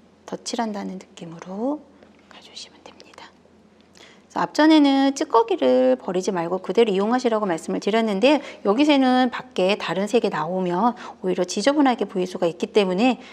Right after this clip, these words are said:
여기서는 찌꺼기가 색깔에 흰색 스케치북에 닿지 않도록 조금 조심해 주시고요.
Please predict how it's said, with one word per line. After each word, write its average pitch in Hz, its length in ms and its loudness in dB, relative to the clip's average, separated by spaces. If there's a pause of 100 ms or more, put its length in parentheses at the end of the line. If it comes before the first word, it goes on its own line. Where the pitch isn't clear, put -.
(240)
여기서는 185 580 -6
찌꺼기가 277 800 0
색깔에 226 640 0
흰색 269 380 0
스케치북에 233 680 -2
닿지 - 320 -10
않도록 214 540 -6
조금 233 380 -10
조심해 196 400 -8
주시고요. 233 540 -2